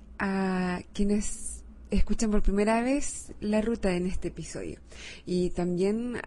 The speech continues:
a quienes escuchan desde hace mucho tiempo. Mi nombre es Carola Fuertes y en verdad, como siempre, es un placer para mí y un honor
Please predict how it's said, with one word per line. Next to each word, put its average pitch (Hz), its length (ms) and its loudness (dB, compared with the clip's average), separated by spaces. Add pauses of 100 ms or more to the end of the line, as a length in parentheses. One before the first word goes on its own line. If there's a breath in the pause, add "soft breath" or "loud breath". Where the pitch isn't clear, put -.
(140)
a 185 480 -4 (160)
quienes 196 340 2
escuchan 190 600 -2 (100)
desde 170 400 -6
hace 175 680 -8 (120)
mucho 175 320 -4
tiempo. - 340 8 (640 loud breath)
Mi 196 120 4
nombre 233 300 4
es 262 120 12
Carola 233 320 2
Fuertes - 580 0 (480 loud breath)
y 208 80 6
en 202 120 4
verdad, 208 520 -2 (100)
como 196 240 -2
siempre, 214 760 -4 (160)
es 208 200 0
un 214 120 0
placer 220 580 -4
para 269 220 0
mí 285 380 -2
y 202 220 -2
un 214 120 0
honor 214 380 -2